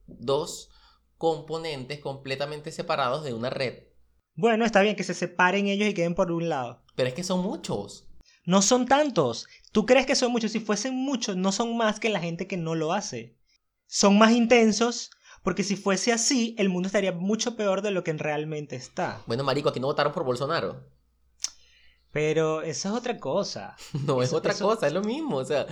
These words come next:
Speaker 1: Bolsonaro es el, es, es el estandarte político de ese discurso.
Speaker 2: Ajá, pero ¿cuánta gente vota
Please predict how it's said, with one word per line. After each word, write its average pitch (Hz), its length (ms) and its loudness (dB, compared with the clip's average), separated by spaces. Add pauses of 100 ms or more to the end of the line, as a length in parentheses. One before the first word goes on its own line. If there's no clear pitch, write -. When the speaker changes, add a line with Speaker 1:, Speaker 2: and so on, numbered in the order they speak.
(240)
Speaker 1:
Bolsonaro 143 440 0
es 165 80 -2
el, 208 220 -2
es, 139 280 -4
es 156 140 -2
el 185 100 0
estandarte 151 720 0
político 208 480 -2
de 135 60 0
ese 180 100 -6
discurso. 160 600 -10 (960)
Speaker 2:
Ajá, 156 480 0
pero 175 200 0
¿cuánta 180 260 0
gente 202 380 -2
vota 185 680 0